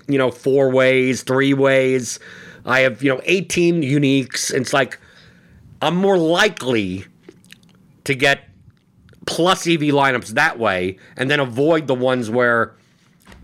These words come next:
a hundred and eighty-four people have this, have the same lineup, or, or the mistakes that people make, like, uh, on slates where all the favorites win and a main event underdog is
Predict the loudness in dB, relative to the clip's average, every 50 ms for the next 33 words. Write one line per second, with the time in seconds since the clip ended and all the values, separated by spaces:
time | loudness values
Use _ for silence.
0 | -20 -20 -20 _ -20 -20 _ _ -20 _ _ _ _ -10 -6 -4 -4 -4 -2 -2
1 | -2 0 0 0 -2 -2 -2 -2 -4 -2 -2 -4 -4 -4 -2 -2 -2 -2 -4 -6
2 | -6 -8 -10 -10 -6 -6 -6 -6 -6 -4 -2 -2 -2 -2 -2 -4 -8 -10 -12 -16
3 | -20 -20 -20 -20 -20 -20 -20 -12 -6 -2 0 0 0 -2 -2 -4 -2 0 2 2
4 | 2 0 -2 -6 -18 -20 -20 -20 _ _ -2 0 0 0 0 -2 -2 -4 -4 -4
5 | -2 0 0 0 -2 -4 -2 -2 -2 -2 -4 -8 -6 -4 -2 -2 0 0 0 -2
6 | -4 -2 -2 -2 -2 -2 -6 -14 _ _ _ _ _ _ _ _ _ -2 0 2
7 | 2 0 -2 -4 -10 _ -4 -2 -2 -2 -2 -4 -4 -2 0 2 2 2 0 -4
8 | -8 -10 -4 0 2 2 2 0 0 0 0 0 2 2 0 -2 -2 -4 -4 -2
9 | 0 0 0 0 0 -2 -2 -4 -4 -4 -2 -2 0 0 0 -2 -4 -6 -8 _
10 | _ _ _ _ _ _ _ _ _ _ _ _ _ _ _ _ -2 -2 0 0
11 | 0 -2 -4 -4 -2 0 0 0 0 0 0 0 0 -2 -2 -2 -4 -4 -4 -2
12 | 0 0 0 0 2 2 2 2 0 0 -4 -12 -18 _ _ _ _ _ _ _
13 | _ _ _ _ _ _ _ -6 -4 -4 -4 -4